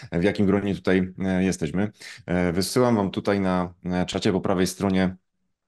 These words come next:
linka. E, prosiłbym Was o to, żebyście kliknęli i kliknęły w tego linka, albo, e, żebyście w-,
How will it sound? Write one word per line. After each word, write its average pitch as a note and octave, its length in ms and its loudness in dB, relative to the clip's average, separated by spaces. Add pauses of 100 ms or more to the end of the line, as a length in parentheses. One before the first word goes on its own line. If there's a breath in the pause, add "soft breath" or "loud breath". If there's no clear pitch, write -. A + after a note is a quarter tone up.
(280)
linka. F2+ 520 0 (300 loud breath)
E, F2+ 220 -4
prosiłbym G2+ 460 2
Was F#2+ 300 0
o - 160 -6
to, G2 120 -4
żebyście F#2 360 -2
kliknęli F#2+ 420 0
i E2+ 80 2
kliknęły G2 380 0
w - 60 -10
tego F#2+ 220 2
linka, E2 420 0
albo, F#2+ 500 0 (440 loud breath)
e, F#2 640 2
żebyście A2 520 0
w-, E2+ 280 -12